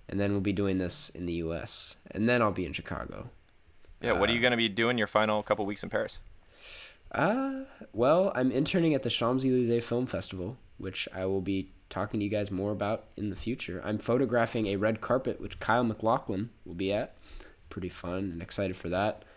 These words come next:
Speaker 1: Uh, I'm gonna be very busy in the next two weeks, to be honest, but, uh, I'll keep you guys updated in the fur-, future episodes. But, yeah, probably not gonna be doing any traveling, though,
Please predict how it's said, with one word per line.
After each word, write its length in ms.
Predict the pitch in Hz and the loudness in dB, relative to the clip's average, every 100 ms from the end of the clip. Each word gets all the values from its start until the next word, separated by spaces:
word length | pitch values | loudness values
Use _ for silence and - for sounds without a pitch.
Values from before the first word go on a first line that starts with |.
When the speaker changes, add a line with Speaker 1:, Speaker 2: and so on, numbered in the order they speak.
| - - - | -20 -20 -10
Speaker 1:
Uh, 540 | - 98 98 95 95 113 - - - - - _ - | -2 0 2 2 2 0 -8 -20 -20 -20 -20 _ -12
I'm 100 | - | 0
gonna 120 | 135 175 | 2 4
be 100 | 175 | 2
very 340 | 104 113 123 | 2 2 2
busy 300 | 110 107 92 | 4 2 0
in 40 | 85 | -2
the 40 | |
next 200 | 80 85 - | -4 -6 -4
two 100 | 98 | -4
weeks, 220 | 85 - | -4 -6
to 80 | - | -6
be 80 | 90 | -4
honest, 380 | 90 98 - - - | -4 -4 -8 -12 -8
but, 280 | 92 90 - - - - - - - - _ - | -4 -4 -6 -20 -20 -20 -20 -20 -20 -20 _ -12
uh, 260 | 95 90 101 - - | -6 -6 -6 -10 -20
I'll 80 | - | -12
keep 160 | - 131 | -8 -2
you 40 | |
guys 200 | 131 123 | 0 0
updated 440 | 127 - 98 92 92 | 0 -2 -2 -2 -6
in 120 | 95 | -6
the 180 | 92 90 | -6 -8
fur-, 320 | - 107 104 | -6 -2 -2
future 520 | - - 123 156 151 117 | -2 0 2 2 0 0
episodes. 640 | 120 131 85 73 - - - - - - - - - - - | -2 -4 -6 -8 -6 -6 -8 -18 -20 -20 -20 -20 -20 -20 -8
But, 240 | 87 87 - - - | -6 -6 -10 -20 -10
yeah, 220 | 98 85 | -4 -4
probably 260 | 95 123 135 | 0 2 4
not 160 | 123 113 | 4 2
gonna 100 | 110 | 2
be 80 | |
doing 180 | 104 104 | 2 0
any 140 | 98 87 | 0 -2
traveling, 440 | 90 85 87 92 | -4 -6 -8 -14
though, 140 | 104 | -16